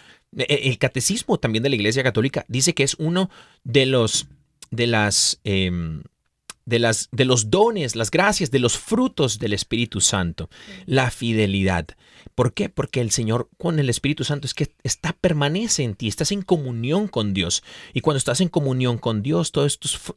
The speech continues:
Speaker 1: tú desatas esa, esa llave de frutos del Espíritu Santo.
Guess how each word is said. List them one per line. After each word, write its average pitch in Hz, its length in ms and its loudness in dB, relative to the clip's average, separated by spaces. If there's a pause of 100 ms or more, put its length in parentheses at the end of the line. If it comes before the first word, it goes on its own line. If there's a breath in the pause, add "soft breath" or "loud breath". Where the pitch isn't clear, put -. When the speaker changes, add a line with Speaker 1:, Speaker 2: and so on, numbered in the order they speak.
(100)
Speaker 1:
tú 139 100 0
desatas 143 680 2
esa, 139 280 0 (220 loud breath)
esa 135 260 2
llave 127 500 2 (240 loud breath)
de 107 160 0
frutos 147 460 0
del 127 120 2
Espíritu 120 440 -2
Santo. 104 420 0